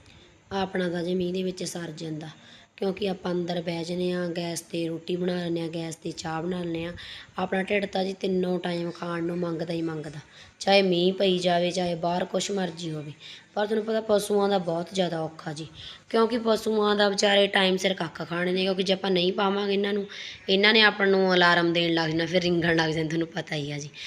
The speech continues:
ਫਿਰ ਆਪਾਂ ਡੰਗਰਾਂ ਨੂੰ ਕੱਖ ਵੀ ਪਾਏ, ਜੇ ਮੈਂ ਧਾਰ ਨਹੀਂ ਚੋਂਦੀ ਸੀ ਜੀ, ਬੈੜੀ ਵੀ ਰਿੰਗੀ ਜਾਂਦੀ ਸੀ। ਫਿਰ ਚਲੋ ਮੀਂਹ ਦੇ ਵਿੱਚ ਹੀ ਮੈਂ ਸਾਰਾ ਕੰਮ ਕੰਪਲੀਟ ਕਰਦਾ ਸੀ। ਮੀਂਹ ਵੀ ਇੰਨਾ ਜ਼ੋਰ ਦਾ ਸੀਗਾ, ਤੁਹਾਨੂੰ ਮੈਂ ਦੱਸ ਹੀ ਨਹੀਂ ਸਕਦੀ। ਬਾਕੀ ਤੁਹਾਨੂੰ ਵੀਡੀਓ 'ਚ ਦਿਖਦਾ ਹੀ ਹੋਣਾ ਵੀ ਕਿੰਨਾ ਜ਼ਿਆਦਾ ਸੀ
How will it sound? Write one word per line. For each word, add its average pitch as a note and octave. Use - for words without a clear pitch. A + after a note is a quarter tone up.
ਫਿਰ G#3
ਆਪਾਂ G#3
ਡੰਗਰਾਂ G3
ਨੂੰ F#3+
ਕੱਖ -
ਵੀ F3
ਪਾਏ, F#3+
ਜੇ G3
ਮੈਂ G#3
ਧਾਰ A3+
ਨਹੀਂ G3+
ਚੋਂਦੀ G3+
ਸੀ G3
ਜੀ, G#3+
ਬੈੜੀ E3+
ਵੀ F#3+
ਰਿੰਗੀ E3
ਜਾਂਦੀ D#3
ਸੀ। D#3
ਫਿਰ G3+
ਚਲੋ G#3+
ਮੀਂਹ G3
ਦੇ G#3+
ਵਿੱਚ G3+
ਹੀ F#3
ਮੈਂ F#3
ਸਾਰਾ F3
ਕੰਮ F#3+
ਕੰਪਲੀਟ F3+
ਕਰਦਾ E3+
ਸੀ। G3
ਮੀਂਹ F#3+
ਵੀ A3
ਇੰਨਾ F3+
ਜ਼ੋਰ F3
ਦਾ E3+
ਸੀਗਾ, F3
ਤੁਹਾਨੂੰ -
ਮੈਂ G3
ਦੱਸ F3+
ਹੀ F3
ਨਹੀਂ E3+
ਸਕਦੀ। D#3+
ਬਾਕੀ F#3
ਤੁਹਾਨੂੰ G3+
ਵੀਡੀਓ F3+
'ਚ G3+
ਦਿਖਦਾ F3+
ਹੀ -
ਹੋਣਾ E3+
ਵੀ E3+
ਕਿੰਨਾ E3
ਜ਼ਿਆਦਾ D3+
ਸੀ D3+